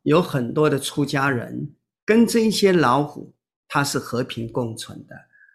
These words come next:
甚至于呢，我们在看这一种跟动物有关的影片，也常常看到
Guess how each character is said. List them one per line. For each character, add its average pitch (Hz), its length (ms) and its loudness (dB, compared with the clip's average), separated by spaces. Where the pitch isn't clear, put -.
甚 233 320 4
至 208 220 0
于 143 160 6
呢， 143 320 4
我 135 140 2
们 151 180 6
在 170 260 4
看 151 540 2
这 175 160 2
一 170 140 2
种 113 440 -4
跟 170 340 0
动 214 260 6
物 180 220 2
有 120 180 2
关 147 280 2
的 131 100 0
影 110 300 -2
片， 135 400 -4
也 170 180 6
常 214 280 2
常 175 200 2
看 175 300 0
到 170 340 0